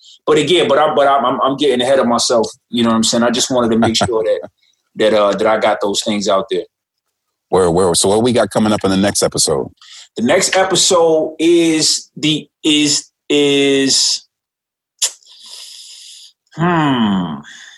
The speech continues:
Speaker 1: I wanna make sure it's chronological now. So I
Speaker 2: Yeah.
Speaker 1: would, I, I would say producing Japanese hip hop.
Speaker 2: Yeah, yeah.
Speaker 1: Yeah. Producing
Speaker 2: I agree.
Speaker 1: Japanese hip hop would be, would be next because,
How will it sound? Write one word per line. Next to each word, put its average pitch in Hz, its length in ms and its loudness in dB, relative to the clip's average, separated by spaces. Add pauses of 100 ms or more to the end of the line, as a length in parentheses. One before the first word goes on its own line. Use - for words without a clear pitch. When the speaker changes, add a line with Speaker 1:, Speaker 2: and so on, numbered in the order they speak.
(1000)
Speaker 1:
I - 60 -2
wanna 170 240 2
make 160 200 2
sure 147 200 2
it's 139 120 0
chronological 113 760 -2
now. 85 400 -6 (580)
So - 220 2
I 156 160 2
Speaker 2:
Yeah. 170 80 0
Speaker 1:
would, - 240 -2
I, 170 320 2
I 165 140 2
would 180 200 0
say 135 600 0 (200)
producing 151 920 0 (680)
Japanese 139 460 2
hip 151 140 2
hop. - 320 -2 (960)
Speaker 2:
Yeah, 117 180 2 (280)
yeah. 107 160 2
Speaker 1:
Yeah. 123 340 0 (440)
Producing 147 420 0
Speaker 2:
I 131 40 0
agree. 117 100 -2
Speaker 1:
Japanese 139 380 0
hip 147 160 0
hop 127 320 0
would 117 160 0
be, 117 260 0
would 113 160 0
be 117 140 2
next 123 360 0
because, 110 800 0